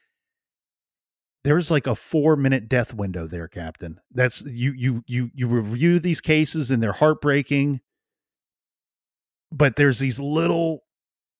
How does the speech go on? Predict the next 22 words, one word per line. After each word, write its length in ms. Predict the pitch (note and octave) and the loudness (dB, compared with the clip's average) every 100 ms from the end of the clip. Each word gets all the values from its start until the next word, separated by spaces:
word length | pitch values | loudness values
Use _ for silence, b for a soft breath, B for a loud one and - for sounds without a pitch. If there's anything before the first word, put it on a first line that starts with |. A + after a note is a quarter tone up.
| _ | _
pieces, 580 | - E3+ D3 C#3 A#2 G2 | -4 -2 -2 0 -2 -2
these 260 | B2 A#2 C3+ | -4 -4 -4
little 600 | D#3 E3 E3+ E3 C#3+ _ _ _ - | -2 2 2 2 -2 _ _ _ -8
tiny 360 | - E3 E3 D#3 | -2 0 0 0
nuggets 420 | D3 D3+ D3+ - | 0 0 0 -2
of 120 | B2+ | 0
information 800 | D3 C#3 B2+ C3+ C#3 - B2+ B2 - | 0 0 0 0 0 0 0 0 -2
in 160 | C3 | -2
these 160 | B2+ A#2+ | -2 -2
cases 440 | C3 B2+ C3 A2 | -2 -2 -4 -6
that 160 | A#2+ A#2+ | -2 0
are 160 | A#2 C3+ | -2 -2
even 280 | C#3 B2+ | -2 0
more 320 | B2 B2+ D3 A#2+ | -2 0 0 2
heartbreaking. 720 | A#2+ G#2+ A2+ G#2+ G#2+ A2 B2 | 0 0 -2 -2 -4 -4 -2
Th-, 140 | C#3+ | 0
it 80 | D#3+ | 2
was 120 | B2+ | 2
a 80 | A#2 | 0
four-minute 1300 | - - F#3+ F#3+ G3+ G3+ D3 C3+ C#3+ D#3+ D#3+ D3 A#2+ | -4 2 4 6 4 2 -2 -2 0 2 2 -2 -2
death 300 | C3+ C#3 - | 2 2 0
window. 480 | G#2+ G2+ E2+ D#2 | -4 -6 -6 -10